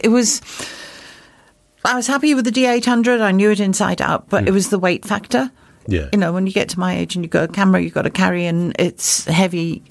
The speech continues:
Speaker 1: I wanted to go lighter and slightly smaller if I could.
Speaker 2: Yeah.
Speaker 1: So it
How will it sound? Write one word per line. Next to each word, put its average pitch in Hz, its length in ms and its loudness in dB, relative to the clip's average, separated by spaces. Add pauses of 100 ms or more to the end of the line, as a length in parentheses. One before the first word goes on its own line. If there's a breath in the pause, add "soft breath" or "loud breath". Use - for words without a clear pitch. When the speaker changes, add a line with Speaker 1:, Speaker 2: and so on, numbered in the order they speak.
Speaker 1:
I 190 180 0
wanted 170 360 -4
to 170 60 -2
go 160 160 2
lighter 170 600 0
and 175 140 0
slightly - 340 -2
smaller 190 380 2
if 220 100 -2
I 220 80 0
could. 240 280 0 (200 loud breath)
Speaker 2:
Yeah. 82 140 -2 (420 loud breath)
Speaker 1:
So 196 560 0 (100)
it 196 120 -2